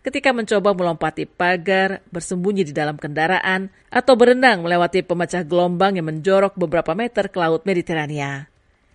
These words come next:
Tetapi tiga ribu orang yang menyeberang dalam hanya satu hari membuat tegang polisi dan pekerja darurat di kota berpenduduk delapan puluh empat ribu itu.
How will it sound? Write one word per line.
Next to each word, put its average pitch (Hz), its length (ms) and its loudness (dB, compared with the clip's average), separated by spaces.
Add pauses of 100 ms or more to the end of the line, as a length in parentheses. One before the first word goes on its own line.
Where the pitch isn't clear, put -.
Tetapi - 320 -2
tiga 175 240 -2
ribu 165 240 0
orang 175 240 0
yang 165 80 -4
menyeberang 170 400 0
dalam 156 320 0
hanya 196 240 -4
satu 190 400 -4
hari 190 400 0 (320)
membuat 262 320 4
tegang 185 320 0
polisi 165 400 -4
dan 165 160 0
pekerja 165 400 -4
darurat 165 480 -2
di 156 80 -8
kota 170 480 -4
berpenduduk 160 560 -4
delapan 151 400 -2
puluh 151 240 -6
empat 160 240 -6
ribu 165 240 -4
itu. 190 400 -2